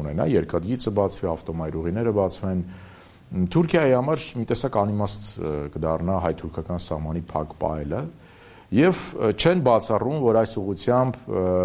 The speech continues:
նույնպես ինչ-որ զարգացումներ լինեն, ի վերջո բացվի հայ-թուրքական սահմանը։ Ը, նաև այս հարցի հետ կապված հայտնի արտգործնախարարի օրերս արված հայտարարությունը հայտնի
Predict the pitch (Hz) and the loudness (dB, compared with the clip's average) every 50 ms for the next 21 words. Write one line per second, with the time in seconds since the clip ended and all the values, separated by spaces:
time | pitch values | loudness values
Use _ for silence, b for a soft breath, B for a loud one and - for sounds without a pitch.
0 | 90 87 87 87 85 90 110 117 113 - 78 73 - - 73 - 76 73 73 76 | 4 2 2 2 2 2 2 2 2 2 0 0 -2 -4 -6 -6 -4 -2 0 0
1 | 76 76 76 78 76 - - 85 92 120 127 113 110 107 104 104 101 98 98 95 | 0 0 0 0 -2 -2 -2 -2 0 0 0 0 0 0 0 0 0 0 0 0
2 | 90 85 82 80 - - - 76 76 78 73 71 - - 120 107 101 95 - 95 | -2 -2 -2 -2 -2 -2 -2 0 2 2 2 0 0 0 0 0 0 -2 -4 -8
3 | 87 - 92 87 - 92 90 87 - 95 87 85 85 87 87 85 85 85 85 95 | -8 -8 -8 -8 -6 -6 -6 -4 -4 -4 -4 -4 -4 -6 -6 -6 -6 -8 -10 -12
4 | B B B B B B B B B B B B B B B B B B - - | B B B B B B B B B B B B B B B B B B -16 -4
5 | - 98 92 92 92 90 90 87 87 87 85 85 82 76 - - - - - - | 0 2 4 6 6 6 6 6 4 4 4 4 2 2 0 -2 -6 -8 -4 0
6 | - 147 170 156 131 131 127 120 - - - - - - - - - - - 107 | 2 4 4 6 6 4 4 4 2 0 0 0 -2 -2 -2 -2 -2 -4 -2 0
7 | 95 95 98 - - 117 104 - - 104 92 - - 110 - 104 92 87 87 - | 0 0 2 2 0 -2 -2 2 2 0 2 2 0 0 2 2 2 0 0 0
8 | 104 101 92 85 76 - 90 80 - - 85 80 - 90 87 85 80 80 78 73 | 0 0 0 0 0 0 -2 -2 -2 -2 -4 -2 0 2 4 4 4 2 2 0
9 | 73 69 69 73 - - 76 73 73 73 73 - - - - - 78 76 73 - | -2 -2 -4 -4 -4 -4 -4 -4 -4 -4 -2 -2 -2 -4 -4 -4 -4 -4 -4 -4
10 | 78 73 73 71 71 71 - - 78 76 76 76 73 76 - - 90 | -2 -2 -2 -2 -2 -2 -2 -2 0 0 2 0 0 -2 -4 -6 -6